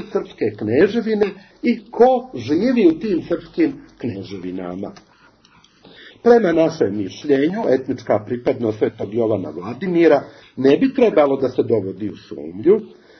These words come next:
Stanovništvo njegove ne tako male zemlje bilo je, kao i njen gospodar, srpskog porijekla, na čemu ukazuje i ova već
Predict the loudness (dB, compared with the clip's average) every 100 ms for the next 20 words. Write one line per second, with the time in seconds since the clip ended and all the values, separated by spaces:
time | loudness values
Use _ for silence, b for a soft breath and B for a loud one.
0 | b b 0 2 4 4 4 2 0 4
1 | 2 4 2 2 0 0 0 0 0 2
2 | 2 2 -2 -4 -2 -2 0 4 4 4
3 | -2 -6 0 2 2 4 2 2 2 2
4 | 0 -6 -6 -4 -2 -2 -2 -12 -4 -4
5 | -4 -10 -10 -10 -12 -10 -12 -12 _ b
6 | b b 2 2 2 -2 2 2 0 -4
7 | 0 2 4 4 2 2 2 0 -4